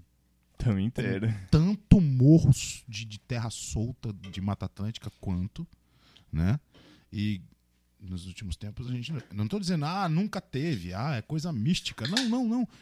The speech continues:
Speaker 2: Mas é uma observação interessante, cara. As últimas, das últimas tragédias de chuva aqui em Ubatuba nós não sofremos, graças a Deus. Nós não sofremos.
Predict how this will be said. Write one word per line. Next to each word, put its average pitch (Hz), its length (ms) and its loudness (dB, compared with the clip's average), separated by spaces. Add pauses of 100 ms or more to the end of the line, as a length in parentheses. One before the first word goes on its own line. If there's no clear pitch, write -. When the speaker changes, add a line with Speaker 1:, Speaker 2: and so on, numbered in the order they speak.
Speaker 2:
Mas 220 160 0
é 247 60 2
uma 233 120 0
observação 214 480 0
interessante, 208 540 -6
cara. 123 160 -8
As 113 80 -4
últimas, 151 520 -6
das 127 260 -4
últimas 147 340 -2
tragédias 113 460 -2
de 110 100 -6
chuva 127 240 -4
aqui 127 140 -8
em 131 40 -4
Ubatuba 123 300 -6
nós 113 180 -6
não 127 120 2
sofremos, 104 560 -6 (320)
graças 101 280 -4
a 101 60 -2
Deus. 87 320 -8 (420)
Nós 98 140 -2
não 101 160 -4
sofremos. 110 480 -8